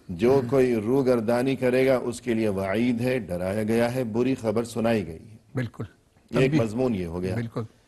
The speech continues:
Speaker 1: دوسرا مضمون یہ کہ زبان سے جو کچھ کہنا ہے، سوچ سمجھ کر کہنا ہے، اچھی بات کہو ورنہ خاموش رہو۔ سورۃ الکہف کا دوسرا مضمون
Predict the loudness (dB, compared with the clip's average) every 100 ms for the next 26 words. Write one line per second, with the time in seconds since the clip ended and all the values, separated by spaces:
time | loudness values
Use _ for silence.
0 | _ _ _ _ _ -2 0 2 2 4
1 | 2 0 0 2 2 0 -2 0 2 2
2 | 0 -2 -4 -2 -2 -2 -6 -2 0 2
3 | 2 -2 -4 -4 -2 -2 -6 -6 -6 -4
4 | -6 -4 -4 -2 -2 0 -2 -4 -8 -6
5 | -4 0 0 0 -2 -4 -2 -2 -2 -2
6 | -2 0 -2 -6 -4 -2 0 -2 -4 -4
7 | -4 -4 -8 -6 -4 -2 -4 -4 -4 -2
8 | -4 -2 -2 -2 -8 -4 -2 -2 -4 -2
9 | 0 -2